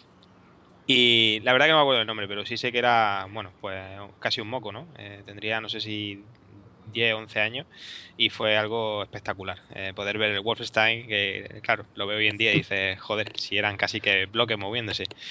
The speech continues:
Pero fue algo totalmente novedoso e impresionante. Y ya después, pues, sí tuve contacto con algunos tipos de, de, de cascos de realidad virtual, pero que a fin de cuentas era como, eh,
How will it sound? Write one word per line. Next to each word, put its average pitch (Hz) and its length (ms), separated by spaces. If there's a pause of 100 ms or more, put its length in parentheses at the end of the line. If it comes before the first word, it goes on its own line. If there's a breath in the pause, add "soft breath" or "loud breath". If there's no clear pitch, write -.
(640 loud breath)
Pero 107 180
fue 107 180
algo 110 180
totalmente 110 420
novedoso 104 360
e - 20
impresionante. 95 580
Y 92 60
ya 107 160
después, 113 380
pues, 95 600
sí 120 140
tuve 104 560
contacto 110 320
con 104 100
algunos 98 360
tipos 101 280
de, 95 640
de, - 720
de 101 160
cascos 120 240
de 117 60
realidad 110 160
virtual, 110 280
pero 104 160
que 101 60
a 98 80
fin 110 160
de 101 80
cuentas 101 240
era 101 80
como, 92 480 (100)
eh, - 220